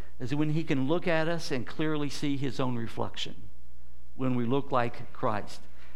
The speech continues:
And he's not going to give up on us. He keeps doing that process.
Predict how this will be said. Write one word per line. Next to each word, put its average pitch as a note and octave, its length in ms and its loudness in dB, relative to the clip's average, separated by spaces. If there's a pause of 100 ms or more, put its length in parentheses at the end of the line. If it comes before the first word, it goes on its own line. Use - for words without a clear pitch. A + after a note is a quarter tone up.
And G3 180 4
he's G3 160 2
not G3+ 220 4
going G3+ 180 2
to F#3+ 80 0
give F#3+ 220 4
up A#3 180 4
on C#3+ 220 2
us. - 340 0 (760)
He B2+ 160 0
keeps D3+ 380 0
doing E3+ 680 0 (420)
that D3+ 280 2
process. D3 800 0